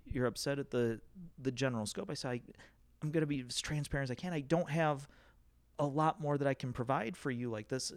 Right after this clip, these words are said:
I c-, I can't make it any freer than it is. Just, I just need one thing from you. I just need you to calm down." And she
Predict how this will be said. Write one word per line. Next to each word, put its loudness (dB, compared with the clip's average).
I -4
c-, -8
I 0
can't -2
make 0
it 2
any 0
freer 0
than 2
it 0
is. 0
Just, -4
I 2
just -2
need 0
one -2
thing 0
from -4
you. 0
I 0
just -2
need 0
you 4
to 4
calm 4
down." 2
And 2
she 6